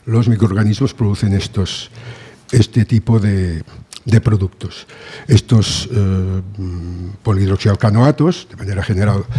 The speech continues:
los podemos denominar P H A, tienen, mm, propiedades parecidas a los, eh, bioplásticos que normalmente se, se, se obtienen por vía convencional, que tienen una amplia gama de aplicaciones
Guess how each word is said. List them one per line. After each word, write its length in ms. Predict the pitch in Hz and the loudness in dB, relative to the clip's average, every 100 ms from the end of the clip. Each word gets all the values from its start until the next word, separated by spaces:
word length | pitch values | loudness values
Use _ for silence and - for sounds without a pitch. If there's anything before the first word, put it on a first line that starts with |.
| - - | -4 -4
los 140 | 110 - | -8 0
podemos 300 | 120 107 98 | 4 4 4
denominar 440 | 104 104 110 113 | 2 2 2 0
P 160 | - 104 | -2 -2
H 220 | - 143 | 2 2
A, 160 | 170 - - - - - - - - - | 2 -2 -14 -16 -20 -18 -6 -2 -2 -2
tienen, 460 | - 135 139 139 147 | 2 6 6 6 4
mm, 220 | 113 104 | 2 -2
propiedades 560 | 101 113 113 113 110 107 | -2 -2 2 2 2 0
parecidas 640 | - 101 98 147 135 117 | 0 0 4 6 6 2
a 60 | 110 | 0
los, 260 | 101 90 - | -2 -4 -10
eh, 320 | 95 92 92 | -10 -8 -6
bioplásticos 720 | 90 95 95 113 113 120 113 - | -2 -2 0 0 0 0 0 2
que 140 | 113 | 2
normalmente 680 | 104 98 98 95 92 98 95 | 4 4 2 2 0 -2 -4
se, 400 | - 90 87 90 | -4 -6 -8 -8
se, 180 | - 101 - - - - 113 - | -8 -10 -12 -18 -16 -10 -10 -6
se 140 | - | -6
obtienen 320 | - 131 120 | 2 6 6
por 160 | 117 104 | 6 6
vía 180 | 117 117 | 6 6
convencional, 720 | 117 107 98 135 135 156 170 - - - - - | 4 2 0 2 4 4 2 -4 -20 -20 -20 -6
que 80 | 101 | 2
tienen 220 | 113 104 | 4 6
una 200 | 104 110 | 6 6
amplia 440 | 110 107 101 101 | 4 2 0 0
gama 240 | 98 101 98 | 0 2 2
de 80 | |
aplicaciones 760 | 101 - 101 117 139 135 156 - | 0 0 0 4 6 6 4 0